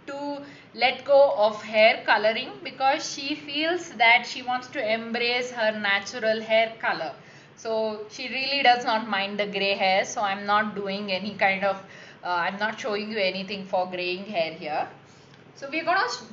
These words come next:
talk about how to maintain, uh, frizzy hair, especially if you have curly hair type. So I'm gonna ask her quickly, what is your hair concern?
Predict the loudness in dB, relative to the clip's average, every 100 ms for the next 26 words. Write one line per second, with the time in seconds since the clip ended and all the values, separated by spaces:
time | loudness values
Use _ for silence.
0 | 0 2 2 2 2 2 0 0 0 0
1 | -6 -8 -12 -8 -4 -4 -4 -6 -6 -6
2 | -10 -14 -18 -10 -6 -4 -2 -4 -8 -20
3 | -20 -20 _ -20 -8 -6 -4 -2 2 2
4 | 2 -2 -12 -12 -10 -6 -6 -6 -8 -8
5 | -6 0 2 2 0 0 2 2 -2 -2
6 | -2 -2 -4 -6 -8 -18 -20 -20 -20 -2
7 | 6 10 10 8 2 0 2 0 0 -2
8 | -4 -4 -8 -6 -4 0 4 4 4 -2
9 | 0 2 2 4 4 2 -2 -4 -4 -8
10 | -8